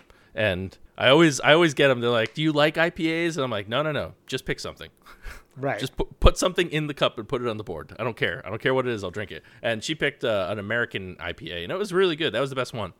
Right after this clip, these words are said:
Speaker 1: So she picked the best one out of all of 'em. So, um, uh, here we go.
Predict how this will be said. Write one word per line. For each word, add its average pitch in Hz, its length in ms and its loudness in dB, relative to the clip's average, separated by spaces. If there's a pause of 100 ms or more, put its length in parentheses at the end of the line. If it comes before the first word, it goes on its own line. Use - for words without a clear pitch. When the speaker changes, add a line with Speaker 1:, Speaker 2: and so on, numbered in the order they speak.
(120)
Speaker 1:
So 101 160 -4
she 175 160 4
picked - 160 4
the 175 80 -4
best 165 180 0
one 143 140 0
out 117 100 0
of 110 100 0
all 104 200 0
of 80 60 -12
'em. 80 120 -16
So, 90 300 -8 (200)
um, 92 360 2 (420)
uh, 92 240 -4
here 127 160 -2
we 135 60 -4
go. 131 280 4